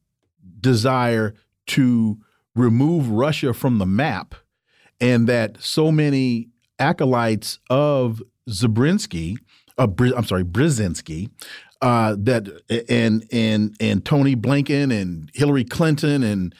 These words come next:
Madeleine Albright, I mean, the list is as long as my arm, that in the short term, I would say you're absolutely right. But I would project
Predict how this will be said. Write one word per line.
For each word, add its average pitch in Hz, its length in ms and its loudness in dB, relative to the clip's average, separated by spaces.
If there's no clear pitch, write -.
Madeleine 135 420 0
Albright, 139 640 0
I 117 80 0
mean, 117 180 0
the 107 100 0
list 139 340 -2
is 104 180 -2
as 98 140 -4
long 135 260 2
as 110 100 0
my 107 120 0
arm, 117 520 -2
that 139 600 0
in 143 160 4
the 123 80 4
short 269 500 -2
term, 87 600 -2
I 143 240 2
would 139 360 0
say 131 340 0
you're 120 360 0
absolutely 127 720 0
right. 117 500 -4
But 131 480 2
I 180 220 2
would 175 280 0
project 120 1040 -4